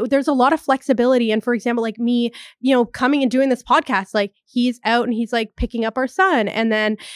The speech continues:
you know, vice versa, we can, like, lean on each other. But also, you know, being in real estate, real estate hours, especially with, like, showings and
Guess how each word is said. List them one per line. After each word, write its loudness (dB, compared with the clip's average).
you 2
know, 0
vice 0
versa, 0
we -4
can, -4
like, -2
lean 2
on 2
each -4
other. -2
But -2
also, 2
you 0
know, 0
being -2
in 0
real 2
estate, 0
real 4
estate 0
hours, 0
especially -4
with, -4
like, -4
showings 0
and 0